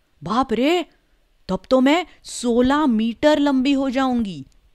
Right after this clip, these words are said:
फिर तो मुझे नारियल तोड़ने के लिए पेड़ पर चढ़ना भी नहीं पड़ेगा, हाथ से ही। डन डन डन। और क्या होगा अगर मेरा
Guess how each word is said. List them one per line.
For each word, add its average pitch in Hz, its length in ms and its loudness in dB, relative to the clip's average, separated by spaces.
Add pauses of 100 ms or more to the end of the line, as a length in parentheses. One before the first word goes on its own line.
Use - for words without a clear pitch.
(180)
फिर 156 280 -6
तो 214 200 -2
मुझे 226 280 0
नारियल 226 540 2
तोड़ने 208 400 -2
के 233 160 -4
लिए 254 380 -2 (320)
पेड़ 277 320 0
पर 294 260 -4
चढ़ना 226 540 0
भी 226 160 0
नहीं 208 280 0
पड़ेगा, 240 640 0 (280)
हाथ 226 440 0
से - 200 -2
ही। 262 560 -2
डन 170 260 -6
डन 285 180 -2
डन। 277 800 -2 (1120)
और 311 240 2
क्या 302 180 -4
होगा 240 440 -4
अगर 269 400 -4
मेरा 208 400 -4